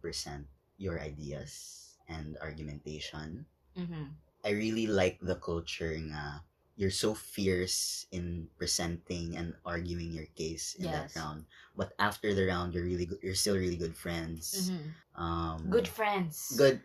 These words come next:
Speaker 1: quote unquote, friends.
Speaker 2: Friends.
Speaker 1: <laughs>
Speaker 2: Like, of course, oy.
Speaker 1: Yeah.
Speaker 2: 'Cause that's the point of it being a sport. Nga, kanang nobody should take it personally. And I think that's where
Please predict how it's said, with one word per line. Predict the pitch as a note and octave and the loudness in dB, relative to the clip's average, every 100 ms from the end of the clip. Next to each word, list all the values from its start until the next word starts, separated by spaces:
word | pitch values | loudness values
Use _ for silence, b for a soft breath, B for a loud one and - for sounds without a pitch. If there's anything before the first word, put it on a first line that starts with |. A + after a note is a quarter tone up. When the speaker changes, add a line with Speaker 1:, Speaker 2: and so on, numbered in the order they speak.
| - | 2
Speaker 1:
quote | - D3+ D3+ | 12 12 12
unquote, | C#3 C3+ A#2+ A2+ - - - - | 8 8 6 6 2 -14 -14 2
friends. | C3+ B2+ A#2+ A#2 A#2+ A#2 | 6 8 6 4 2 4
Speaker 2:
Friends. | F#3+ G3 F#3 F3 - - - | 6 6 4 2 0 0 0
Speaker 1:
<laughs> | E4+ E4 B B B - | -2 -2 B B B -6
Speaker 2:
Like, | F3+ E3 - - | 2 4 6 6
of | - | 6
course, | - C#4 D#4+ C4 - - | 2 4 6 6 4 0
oy. | D#3 D3+ D3+ E3+ - | -2 0 -2 -4 -4
Speaker 1:
Yeah. | F#3 | 6
Speaker 2:
'Cause | G#3 G#3 - - b b b b | 8 6 2 -8 b b b b
that's | F#3 A3+ A#3 G3 | 4 4 6 2
the | A3 | 2
point | F#3+ F#3+ F#3+ | 0 -4 -2
of | D#3 D#3 | -2 -2
it | E3 - | -4 -6
being | E3 D#3 C#3+ | -6 -6 -6
a | D3 | -10
sport. | - C3 A#2+ C3 - | -12 -10 -8 -10 -12
Nga, | D3+ C#3 C#3 | -8 -6 -6
kanang | D#3 D#3 D3+ F#3+ | -8 -8 -8 -4
nobody | G3 F#3 F#3 E3+ | -2 0 0 0
should | E3 - | -2 -4
take | D3 D3 | -8 -8
it | D3+ - | -14 -12
personally. | C3 - C3 C3+ D3 | -10 -10 -12 -12 -6
And | F3 | -4
I | |
think | A3 C4 B3+ | -2 -4 2
that's | G#3 G3+ - | 2 2 -4
where | F3 E3 D#3+ E3 | -4 -2 -2 -6